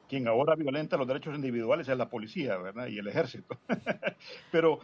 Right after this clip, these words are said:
pero, a ver, eh, eh, es, es muy interesante la, la, la pregunta, Marta Yolanda, porque obliga a explicar algo que desde una perspectiva netamente criminológica no tiene una explicación,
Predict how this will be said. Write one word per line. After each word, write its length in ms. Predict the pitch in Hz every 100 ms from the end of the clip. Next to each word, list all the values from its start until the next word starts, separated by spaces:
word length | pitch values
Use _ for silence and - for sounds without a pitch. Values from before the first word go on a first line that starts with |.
| - - -
pero, 280 | 147 147 170
a 40 |
ver, 280 | 170 147 113
eh, 180 | 135 131
eh, 140 | - 170
es, 220 | 185 196
es 120 | - 180
muy 160 | 214
interesante 520 | 214 170 147 165 -
la, 340 | 165 127 107 98
la, 280 | 101 101 107
la 120 | 113 104
pregunta, 880 | 110 117 165 160 - 123 104 113 110
Marta 260 | 104 -
Yolanda, 560 | 113 113 131 143 147 143
porque 720 | - 151 127 - 151 151 156 - _ _ _ _ _
obliga 920 | - 156 143 180 220 214 214 214 208 - -
a 180 | 143 123
explicar 640 | 120 - 135 120 185 180
algo 600 | 180 143 120 139 147 - _ _
que 200 | 123 120
desde 880 | 120 120 101 101 113 117 113 110 104 _ _ _ -
una 220 | 151 196
perspectiva 560 | 175 - - - 165 165
netamente 640 | 151 156 143 143 135 156
criminológica 920 | - 127 113 107 113 147 120 127 143
no 200 | 135 139
tiene 340 | 131 147 156 131
una 160 | 110
explicación, 800 | 104 - 113 104 98 - 98 101